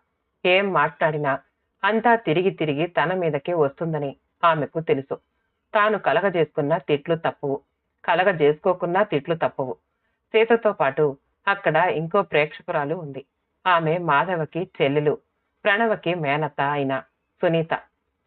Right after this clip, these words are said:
ఆ మధ్యన వచ్చిన సంబంధం అంటే ఉమ్మడి కుటుంబంలో ఉండటం ఇష్టం లేదని క్యాన్సిల్ చేయమన్నావు. మరి ఈ సంబంధానికి ఏమొచ్చింది?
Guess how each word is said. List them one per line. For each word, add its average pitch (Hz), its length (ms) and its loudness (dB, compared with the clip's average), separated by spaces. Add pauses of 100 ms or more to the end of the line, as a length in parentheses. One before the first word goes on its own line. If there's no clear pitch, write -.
(140)
ఆ 196 140 4
మధ్యన 185 420 0
వచ్చిన 180 300 -2
సంబంధం 165 480 0
అంటే 156 320 0 (400)
ఉమ్మడి 226 260 4
కుటుంబంలో 180 600 0
ఉండటం 170 440 0
ఇష్టం 165 320 -2
లేదని 170 320 2 (440)
క్యాన్సిల్ 190 500 0
చేయమన్నావు. 147 460 0 (440)
మరి 220 200 2
ఈ 170 200 2
సంబంధానికి 202 640 0
ఏమొచ్చింది? 165 600 0